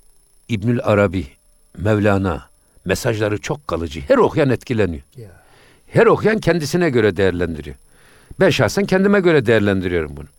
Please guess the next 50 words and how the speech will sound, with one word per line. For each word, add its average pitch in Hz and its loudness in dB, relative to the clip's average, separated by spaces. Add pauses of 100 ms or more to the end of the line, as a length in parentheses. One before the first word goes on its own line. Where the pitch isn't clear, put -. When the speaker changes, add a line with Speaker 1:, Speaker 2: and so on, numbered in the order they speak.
(180)
Speaker 1:
Bizim 127 -2
önümüzde 156 0
de 123 -2 (140)
binlerce 151 0
tuzak 131 -10
var. - -18
Speaker 2:
Hocam 233 -14
bir 196 -12
de - -10
örnekleri 196 -10
çok - -18
güçlü. - -20
Şöyle 202 -6
Speaker 1:
Biz 180 2
Speaker 2:
bir 160 -2
Speaker 1:
bu 175 0
Speaker 2:
mesela 175 0
Speaker 1:
tuzaklara 156 2
karşı 147 0
Speaker 2:
Tabii. 170 -2
Speaker 1:
aynen 170 0 (320)
gerçekten, 160 -4 (500)
e, 107 0
kuşların 160 0
zaafı 139 2
gibi. 90 -8 (120)
Speaker 2:
Hocam 180 -8
karlı 196 -2
bir 196 -10
günde 196 -6
hep 190 -12 (140)
Speaker 1:
Ya. 135 4
Speaker 2:
yollara 196 0
kuş - -18
konar 156 -6
değil 247 -10
mi? 214 -10
Niye 202 0
Speaker 1:
Evet. 131 4
Speaker 2:
bunlar? 226 -4
Yok 220 -6
gidecek - -16
başka 220 -8
yer 247 -6
yok. 208 -4
Orada 220 -4
yem 226 -4
arar 185 -2
zavallı 147 -6
Speaker 1:
Evet. - 2